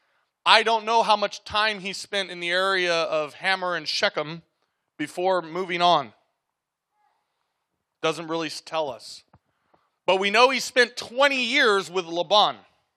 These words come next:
So this is over twenty years. So now he's finally back home in the land of promise.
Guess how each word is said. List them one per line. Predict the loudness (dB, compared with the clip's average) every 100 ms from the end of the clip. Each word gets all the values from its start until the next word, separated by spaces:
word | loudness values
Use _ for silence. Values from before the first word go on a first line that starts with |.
| _ _ _ _ _ _ _ _ _
So | -16
this | -10 -10
is | -6 0
over | 0 0
twenty | -6 -6 -6 -6
years. | -6 -6 -8 -16 -20 _ _ _ _ _ _ _ _ _ _ _ _ _ _ _ _
So | -10 -4
now | 2 2 2
he's | -2 -6
finally | -4 -2 -4 0
back | 2 2
home | 0 -6 -6
in |
the | -6
land | -4 -4
of | -4
promise. | -4 -4 -4 -8 -18